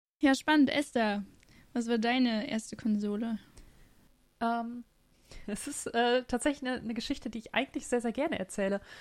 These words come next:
Speaker 2: Ähm, wir hatten einerseits halt mit den Geschwistern zusammen quasi Konsolen. Da war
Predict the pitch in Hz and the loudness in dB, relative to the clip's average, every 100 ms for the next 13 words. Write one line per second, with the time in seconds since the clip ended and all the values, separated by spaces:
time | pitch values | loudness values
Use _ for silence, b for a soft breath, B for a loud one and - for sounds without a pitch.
0 | B B - 214 208 208 220 196 - 277 | B B 0 2 0 -4 -2 -2 -2 -6
1 | 269 - _ _ _ - - 226 269 247 | -10 -12 _ _ _ -10 -2 0 0 2
2 | 240 - 226 202 - 196 208 190 190 233 | 0 0 -2 -4 -4 -2 0 -2 0 0
3 | - 285 269 262 - _ - - 190 226 | 0 0 -2 -6 -12 _ -8 -4 0 0
4 | 311 - 285 277 269 - 277 277 285 330 | -2 -2 -2 -2 -4 -6 -4 -4 -2 -2
5 | 381 b b b _ 214 220 233 | -4 b b b _ 2 4 4